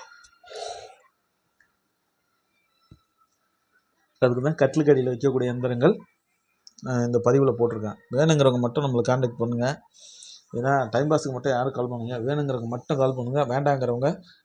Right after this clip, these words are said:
அவங்க வீடியோ பார்த்துட்டு மட்டும் <clears throat> விட்டுடுங்க. ஏன்னா, நிறைய பேர் இப்படி தான் டைம் பாஸுக்குன்னே கால் பண்றீங்க. அதே போல மாந்திரீக புத்தகங்களும் நம்மள்ட்ட கிடைக்கும்.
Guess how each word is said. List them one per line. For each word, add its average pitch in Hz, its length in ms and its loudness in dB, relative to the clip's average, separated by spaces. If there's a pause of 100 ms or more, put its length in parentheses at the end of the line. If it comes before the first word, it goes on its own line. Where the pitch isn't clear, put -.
(140)
அவங்க 110 160 -6
வீடியோ 143 220 4
பார்த்துட்டு 127 420 -4
மட்டும் 147 260 -4 (960)
<clears throat> 135 340 -4
விட்டுடுங்க. 123 380 -2 (720)
ஏன்னா, 123 240 2
நிறைய 135 280 8
பேர் 156 160 6
இப்படி 151 200 6
தான் 151 100 2
டைம் 147 240 4
பாஸுக்குன்னே 147 360 2
கால் 139 220 6
பண்றீங்க. 127 400 -2 (160)
அதே 127 240 2
போல 139 200 2 (640)
மாந்திரீக 147 380 4
புத்தகங்களும் 143 460 0
நம்மள்ட்ட 135 240 0
கிடைக்கும். 131 400 -2